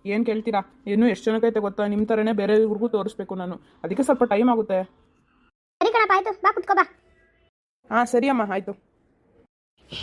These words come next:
Speaker 2: ಏ, ನಮ್ ಬ್ರೋಕರ್ ಮಂಜಪ್ಪನ್ಗೆ ಒಂದ್ ಕಾಫಿ ತಗೊಂಬಾ. ಮತ್ತೆ ನನ್ಗೆ, ನನ್ಗೆ ಒಂದು ಕುಕುಂಬರ್ ಜ್ಯೂಸು. ಏನಪ್ಪ,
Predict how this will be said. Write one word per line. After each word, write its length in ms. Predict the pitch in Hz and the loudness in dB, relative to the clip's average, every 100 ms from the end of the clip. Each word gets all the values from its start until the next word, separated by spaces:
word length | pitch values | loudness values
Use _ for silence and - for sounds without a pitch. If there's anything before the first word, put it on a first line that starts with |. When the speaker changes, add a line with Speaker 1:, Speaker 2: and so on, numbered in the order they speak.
| - | -2
Speaker 2:
ಏ, 280 | 370 381 494 - _ _ | 2 4 2 -4 _ _
ನಮ್ 180 | 370 381 | -6 -4
ಬ್ರೋಕರ್ 400 | 392 440 466 480 | -2 -2 -2 -2
ಮಂಜಪ್ಪನ್ಗೆ 440 | 415 415 453 466 480 | -2 -2 -2 0 0
ಒಂದ್ 140 | 440 | 0
ಕಾಫಿ 180 | 392 - | -2 -2
ತಗೊಂಬಾ. 360 | 466 466 466 480 _ _ _ _ - | 0 2 0 -2 _ _ _ _ -12
ಮತ್ತೆ 500 | - 415 403 392 381 | -2 0 2 0 0
ನನ್ಗೆ, 560 | 370 392 440 415 359 330 - - | 0 2 2 2 -2 -4 -10 -8
ನನ್ಗೆ 140 | 370 | -2
ಒಂದು 280 | 440 415 403 | 0 0 -2
ಕುಕುಂಬರ್ 320 | 440 466 494 | -2 0 0
ಜ್ಯೂಸು. 280 | 427 494 466 - _ _ _ _ _ _ _ _ _ _ - | 2 2 0 -2 _ _ _ _ _ _ _ _ _ _ -4
ಏನಪ್ಪ, 280 | 381 427 | -2 0